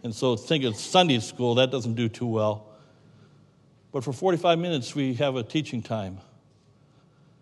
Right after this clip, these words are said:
because we think it's important. One time a week, not even fifty-two hours, forty-five hours a year, because we think we're preparing people for eternity.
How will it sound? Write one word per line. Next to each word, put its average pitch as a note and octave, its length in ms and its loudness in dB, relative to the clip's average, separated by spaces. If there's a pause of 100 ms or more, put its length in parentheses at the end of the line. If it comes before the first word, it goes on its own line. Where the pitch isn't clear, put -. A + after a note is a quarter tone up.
(160)
because B2+ 280 -4
we D3 120 -2
think D3+ 180 -4
it's C3 140 -6
important. C3 480 0
One D#3+ 180 2
time F3 200 4
a C#3+ 60 2
week, C#3 480 0 (1500)
not D3 180 2
even C#3 180 0
fifty-two C#3 440 -2
hours, B2+ 300 4
forty-five C3 540 -2
hours B2+ 520 0 (160)
a A2+ 100 -4
year, A#2 480 0 (1000)
because B2+ 260 -4
we F#3 140 0
think C#3+ 460 -4 (200)
we're C3+ 120 -2
preparing C3+ 400 -2
people B2 200 -2
for B2 180 0
eternity. A2+ 640 -6